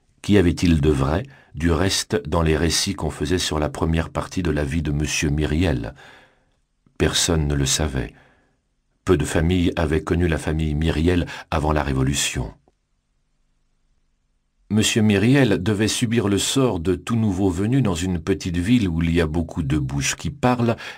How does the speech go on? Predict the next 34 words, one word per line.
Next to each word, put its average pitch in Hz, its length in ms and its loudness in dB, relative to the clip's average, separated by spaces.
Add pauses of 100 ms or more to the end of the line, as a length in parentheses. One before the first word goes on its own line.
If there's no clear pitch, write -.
et 95 120 2
fort - 360 -4
peu 98 160 0
de 80 100 0
têtes - 380 -2
qui - 100 -6
pensent. - 640 -4 (800)
Il 95 180 2
devait 87 240 2
le 78 120 0
subir, 101 580 2 (260)
quoiqu'il - 380 0
fût - 320 -4
évêque 104 520 0 (220)
et 170 140 2
parce - 320 -4
qu'il - 180 0
était 135 320 -4
évêque. 123 400 -6 (1000)
Mais 113 180 4
après - 260 2
tout, 139 260 2 (180)
les 95 160 2
propos 104 420 0
auxquels 92 600 2
on 92 100 0
mêlait 85 320 2
son 104 240 -2
nom 127 240 2
n'étaient 110 240 0
peut-être - 520 -4
que 92 180 -2
des 85 180 0
propos, 87 640 0